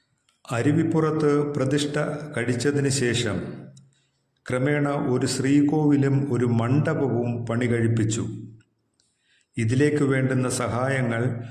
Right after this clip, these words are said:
ആ ദേശത്തുള്ള ചില യോഗ്യന്മാരായിരുന്നു ചെയ്തിരുന്നതെന്ന് കാണുന്നു.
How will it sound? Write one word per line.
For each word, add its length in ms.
ആ 240
ദേശത്തുള്ള 1000
ചില 300
യോഗ്യന്മാരായിരുന്നു 1400
ചെയ്തിരുന്നതെന്ന് 1120
കാണുന്നു. 640